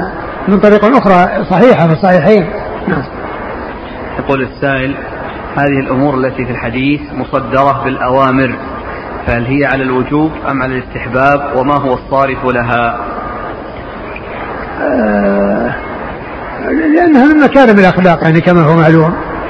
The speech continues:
Speaker 1: هي من مكارم الأخلاق والأب-، والآداب، و-، ولا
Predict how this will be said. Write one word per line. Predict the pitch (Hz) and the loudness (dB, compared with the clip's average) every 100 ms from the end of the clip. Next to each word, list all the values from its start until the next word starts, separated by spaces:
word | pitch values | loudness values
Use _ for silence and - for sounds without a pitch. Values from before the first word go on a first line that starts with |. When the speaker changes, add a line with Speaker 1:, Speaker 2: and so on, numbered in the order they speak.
| - - - - - - - | -10 -10 -12 -10 -10 -6 -2
Speaker 1:
هي | 135 180 | 2 4
من | 214 226 | 6 4
مكارم | - 190 175 | 6 6 6
الأخلاق | 165 165 175 156 151 156 | 4 4 4 4 4 4
والأب-، | 175 180 175 180 175 | 4 4 2 4 4
والآداب، | 180 175 165 156 175 160 151 - | 4 4 4 6 6 6 2 2
و-، | 175 170 165 170 175 - - - - - - - 269 | 4 4 4 2 -4 -6 -10 -10 -10 -10 -10 -4 2
ولا | 233 208 196 190 - - - - - - - - - - - 190 226 | 4 6 4 2 2 2 0 0 0 0 0 -2 -2 -4 -2 0 4